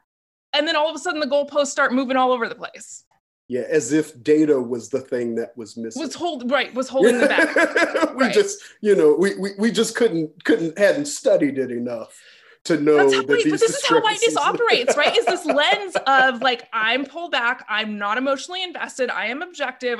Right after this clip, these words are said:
Speaker 1: I can observe what is happening here without having any emotional involvement," which again, like, this dehumanization and, like, stunting of your own empathy, which is gross.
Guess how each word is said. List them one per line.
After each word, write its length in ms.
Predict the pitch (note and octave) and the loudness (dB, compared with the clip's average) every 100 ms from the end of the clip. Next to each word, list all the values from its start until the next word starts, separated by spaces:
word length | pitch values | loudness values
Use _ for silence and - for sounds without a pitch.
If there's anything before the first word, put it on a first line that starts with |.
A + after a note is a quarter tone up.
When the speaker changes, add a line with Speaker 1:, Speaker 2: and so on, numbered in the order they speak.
| - | -6
Speaker 1:
I 80 | G#3+ | -8
can 220 | C4+ D4 | -8 -12
observe 420 | C#4 A#3+ A#3 A#3+ | -10 -6 -6 -6
what 120 | A#3 | -6
is 100 | C4+ | -8
happening 400 | C4+ A3+ A3+ A3+ | -6 -6 -6 -10
here 220 | A3 A#3 G#3+ | -10 -8 -8
without 400 | G#3 G#3 G#3+ A#3 | -8 -6 -6 -6
having 340 | A#3+ A3+ A3 | -8 -8 -8
any 200 | G#3 B3 | -6 -4
emotional 580 | B3 A3+ A#3+ - D#4 E4 | -4 -6 -8 -8 -10 -10
involvement," 520 | D4+ B3 G#3+ A#3 A3+ | -8 -8 -6 -8 -8
which 200 | A3 A3+ | -10 -12
again, 280 | G3+ G3 G#3 | -10 -8 -8
like, 160 | G3 - - | -10 -10 -14
this 180 | A3 | -14
dehumanization 920 | - A3 B3+ B3 A#3+ A3+ A#3 A3+ G#3+ - | -12 -12 -8 -8 -8 -8 -8 -10 -14 -12
and, 200 | G3+ G3 | -12 -10
like, 180 | F#3+ - | -12 -12
stunting 520 | - A3 A3 B3 A3 | -12 -10 -8 -10 -12
of 80 | G3 | -12
your 180 | G3 - | -14 -12
own 160 | G3 | -12
empathy, 400 | G3 B3 B3+ G#3 | -10 -12 -14 -14
which 180 | F#3+ F#3 | -16 -18
is 140 | G3 - | -20 -18
gross. 480 | G3 E3+ A#3 - | -12 -10 -10 -14